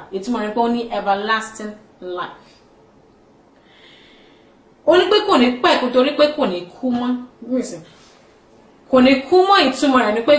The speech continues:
kò, kò, kò kì í sọ pé, à, ikú ara ló ń sọ, torí gbogbo, you know, a máa kú ikú ara, ṣùgbọ́n ó ń sọ pé kò ní kú ikú kejì. Nǹkan tó ń sọ nìyẹn. Kò ní lọ sí ọ̀run àpáàdì, kò ní lọ sí ipò òkú, kò ní lọ sí,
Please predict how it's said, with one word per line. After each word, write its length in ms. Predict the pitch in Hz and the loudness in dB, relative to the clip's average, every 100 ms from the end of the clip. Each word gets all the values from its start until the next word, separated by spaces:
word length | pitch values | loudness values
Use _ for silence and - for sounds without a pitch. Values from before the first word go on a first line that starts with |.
| 285 | 2
kò, 100 | - 254 | 0 2
kò, 120 | 262 | 4
kò 160 | 254 254 226 | 2 2 2
kì 80 | 262 | 2
í 120 | 247 | 2
sọ 260 | 269 277 285 | 4 2 4
pé, 160 | 294 294 294 | 6 6 6
à, 280 | - 208 277 | 2 -2 -2
ikú 240 | 226 - 262 | -4 -2 2
ara 380 | 214 208 214 208 | 4 4 2 0
ló 120 | 214 | -4
ń 60 | 226 | -4
sọ, 160 | - 175 - | -4 -6 0
torí 200 | 247 262 | 2 4
gbogbo, 260 | 233 214 - 214 | 2 0 -6 -4
you 100 | 208 | -2
know, 100 | 196 | 0
a 100 | 214 | 2
máa 300 | 233 - - | 2 2 0
kú 80 | |
ikú 220 | 226 - 214 | -6 -4 -2
ara, 240 | 185 180 | -2 -2
ṣùgbọ́n 500 | 185 - 190 175 269 233 | -6 -8 -6 0 2 2
ó 60 | 247 | -2
ń 60 | |
sọ 100 | 262 247 | -2 -2
pé 100 | 277 | -4
kò 140 | 269 | -2
ní 120 | 196 180 | -2 -4
kú 260 | - 233 | -8 -10
ikú 320 | 190 190 - | -10 -12 -16
kejì. 400 | 208 175 156 - - _ _ _ | -16 -16 -16 -18 -20 _ _ _
Nǹkan 220 | - 160 175 | -16 -10 -8
tó 60 | |
ń 40 | 190 | -8
sọ 140 | - | -8
nìyẹn. 280 | 156 135 156 - - - | -14 -14 -16 -18 -20 -8
Kò 140 | 208 | -4
ní 100 | 214 | 0
lọ 160 | 233 220 | 0 -2
sí 200 | - 277 | -4 -2
ọ̀run 280 | 233 190 170 | -2 -4 -10
àpáàdì, 400 | - 226 208 - - - - | -8 -6 -6 -10 -20 -20 -8
kò 120 | 202 | -6
ní 80 | 214 | -2
lọ 140 | 220 | -2
sí 220 | 214 - 277 | -4 -2 -2
ipò 260 | 233 185 175 | -2 -4 -6
òkú, 280 | 156 - 165 185 - | -6 -8 -12 -12 -14
kò 100 | - | -6
ní 100 | 214 | -4
lọ 180 | 214 220 | -2 -2
sí, 480 | 220 - 277 269 269 | -4 -2 0 2 0